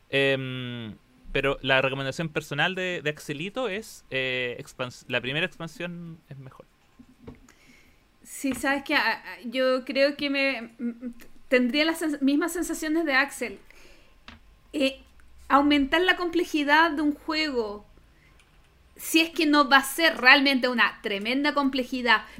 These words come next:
Speaker 2: pero lo que le aumentas mucho es el tiempo, eh, en cuan-,
Speaker 1: Sí.
Speaker 2: me siento como que la eficiencia de la partida la pierdo. Es como, prefiero que se quede en un juego más liviano, que sea rápido de jugar,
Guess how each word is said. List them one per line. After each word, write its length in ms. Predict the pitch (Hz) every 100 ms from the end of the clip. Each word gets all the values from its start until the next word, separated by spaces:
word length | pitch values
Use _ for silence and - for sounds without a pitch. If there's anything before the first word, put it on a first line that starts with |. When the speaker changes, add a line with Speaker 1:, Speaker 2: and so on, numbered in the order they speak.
| -
Speaker 2:
pero 120 | 220
lo 100 | 240
que 100 | 240
le 80 | 240
aumentas 480 | 233 240 320 359 294
mucho 580 | 277 339 339 - 196 -
es 200 | 240 262
el 160 | 262 233
tiempo, 580 | 269 311 359 370 - 453 523 - _ _ _ _ _ _ - _ -
eh, 540 | 254 254 254 247 240 233
en 120 | 247
cuan-, 160 | 262 302
Speaker 1:
Sí. 140 | 269
Speaker 2:
me 280 | 262 262 254
siento 400 | 233 294 311 330
como 220 | 330 320
que 240 | - 294 294 - - -
la 140 | 247
eficiencia 640 | 262 269 262 233 339 440 440
de 40 |
la 100 | 381
partida 500 | 359 339 - 339 359 381 392 269
la 160 | 269
pierdo. 520 | 262 240 226 196 196 220
Es 120 | 240
como, 380 | - 269 262 240 - _ - - -
prefiero 440 | 262 247 320 330
que 100 | 339
se 180 | 349 330
quede 480 | - 311 320 339 -
en 80 | 285
un 120 | 269
juego 260 | 320 311 302
más 220 | 294 277
liviano, 640 | 254 226 262 294 311 320
que 100 | 285
sea 320 | 254 294 254
rápido 500 | 247 247 277 294 302
de 120 | 302 285
jugar, 500 | - 196 214 285